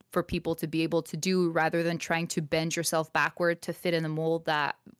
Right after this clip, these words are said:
you will never be comfortable in and you'll never be able to thrive to your full potential.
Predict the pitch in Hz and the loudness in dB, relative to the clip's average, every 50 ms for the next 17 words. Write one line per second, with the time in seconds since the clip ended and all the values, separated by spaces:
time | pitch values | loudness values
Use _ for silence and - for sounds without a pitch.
0 | _ - 170 156 160 160 175 175 170 160 165 165 165 160 156 165 165 160 170 160 | _ -8 -6 -4 -2 -2 -2 -2 0 0 2 2 2 0 0 0 0 0 0 -2
1 | 165 160 - - 185 190 185 - 185 151 160 156 147 - 160 151 151 160 156 - | -2 -4 -4 -2 -2 -2 0 -2 -2 0 0 -2 -2 -2 -4 -4 -4 -4 -4 -4
2 | 156 165 160 156 160 151 160 160 156 156 165 160 151 165 160 151 165 160 160 - | -4 -4 -2 -4 -4 -2 -2 -4 -2 -2 -4 -4 -2 -2 -2 0 -2 -2 -2 -4
3 | - - 180 165 160 156 - - - - - - _ _ _ _ - - 175 180 | -6 -4 -2 -2 -2 -4 -6 -10 -20 -20 -20 -20 _ _ _ _ -6 0 2 4
4 | 165 165 165 160 - - 190 175 170 - - 175 170 - 165 - - 175 175 185 | 4 4 4 2 -2 -2 0 0 0 0 0 -2 -2 -2 -4 -4 -2 -2 -2 -2
5 | - - 147 135 160 208 | -2 -4 -4 -4 -4 -6